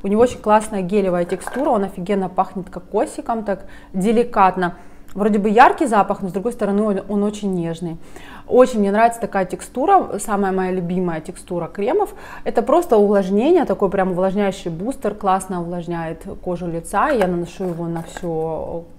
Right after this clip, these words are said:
лицо и даже можно в-, на кожу вокруг глаз. Вот я верю в максимальное увлажнение. Обязательно нужно увлажнять кожу. М, а вот эти все пи-, питания,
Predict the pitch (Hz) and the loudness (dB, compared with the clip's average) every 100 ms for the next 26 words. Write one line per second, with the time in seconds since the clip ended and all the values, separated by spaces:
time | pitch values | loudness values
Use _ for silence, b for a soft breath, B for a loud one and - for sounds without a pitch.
0 | - - 175 170 220 311 220 196 208 180 | -14 -8 -6 -4 0 0 2 0 0 -2
1 | 185 170 156 160 - 165 175 185 170 208 | -4 -6 -8 -12 -14 -12 -8 -8 -6 -4
2 | 190 175 185 185 175 160 160 180 180 180 | -4 -4 -6 -8 -4 -4 -4 -6 -4 0
3 | 247 220 170 175 160 165 B B - 180 | 0 0 -2 -8 -8 -10 B B -8 -6
4 | - 190 196 214 190 180 180 190 185 170 | -4 0 0 0 -2 -2 -2 -2 -2 -4
5 | 160 160 170 190 185 170 170 160 175 175 | -6 -8 -4 -4 -4 -6 -8 -6 -4 -4
6 | 170 - 233 311 285 208 B B B B | -6 -4 0 0 0 -6 B B B B
7 | - - 180 170 165 - 180 180 208 185 | -16 -12 -8 -4 -4 -2 -2 -2 -4 -6
8 | - - 185 175 170 - - - - 190 | -8 -6 -2 -2 -4 -12 -20 -12 -4 -4
9 | 185 B B 214 208 196 190 190 185 180 | -4 B B -6 0 4 6 4 2 2
10 | 180 175 185 | 2 0 -2